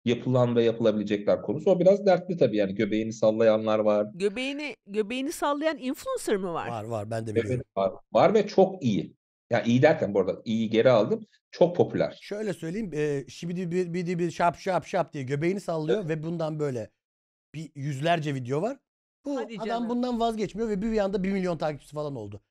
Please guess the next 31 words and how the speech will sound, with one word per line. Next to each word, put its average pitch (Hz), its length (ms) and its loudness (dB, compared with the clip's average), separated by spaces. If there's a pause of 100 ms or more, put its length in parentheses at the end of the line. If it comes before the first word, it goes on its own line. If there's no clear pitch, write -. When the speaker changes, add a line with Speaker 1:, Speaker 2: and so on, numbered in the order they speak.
(100)
Speaker 3:
Ama 233 340 -2
bunu 202 180 -2
yapmadan 190 380 0
önce 165 160 -6
en 196 100 0
az 175 180 -2
sekiz 190 280 -8
yüz 180 100 -8
dokuz 180 220 -6
ke-, 180 220 -8
yüz 180 200 -8
kere 185 300 -8 (240)
göbeğini 156 360 -4
salladı 135 360 -6
videolarda. 90 480 -14 (300)
Direndi. 196 580 -2 (140)
O 185 120 -6
göbeği 190 260 0
sallayarak 185 380 -4
influencer 143 460 -14
oldu. 90 300 -20
Speaker 1:
Göbek 135 520 2
var, 175 140 8
sallayana 147 640 2
bilene. 151 320 2 (120)
İşte 107 340 -2
bahsettiğim 131 500 2
de 160 120 4
bu. 120 220 2 (400)
Yani 98 160 -2
adam 127 520 0